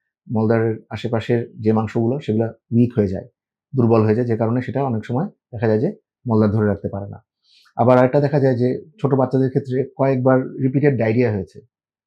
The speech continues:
ডায়রিয়া, কয়েকবার ডায়রিয়া হওয়ার পরে দেখা যায় যে মলদ্বার বের হয়ে আসছে, এরকমও আমরা পাই।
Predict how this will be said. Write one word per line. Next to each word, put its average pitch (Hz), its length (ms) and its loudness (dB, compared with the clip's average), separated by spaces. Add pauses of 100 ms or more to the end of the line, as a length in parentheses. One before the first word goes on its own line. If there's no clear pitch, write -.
(340)
ডায়রিয়া, 135 400 2 (100)
কয়েকবার 131 300 0
ডায়রিয়া 135 220 0
হওয়ার 143 120 -2
পরে 156 140 -4
দেখা 131 160 -2
যায় 127 120 -2
যে 214 120 -4
মলদ্বার 113 380 -2
বের 101 160 -2
হয়ে 95 140 -6
আসছে, - 240 -20 (460)
এরকমও 127 520 -2
আমরা 104 200 -6
পাই। 82 260 -6